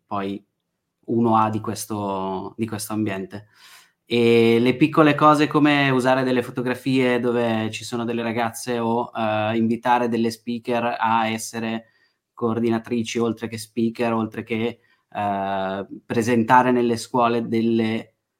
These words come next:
eh, dei progetti riservati alle, alle ragazze,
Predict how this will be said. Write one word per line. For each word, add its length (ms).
eh, 400
dei 180
progetti 800
riservati 840
alle, 480
alle 200
ragazze, 680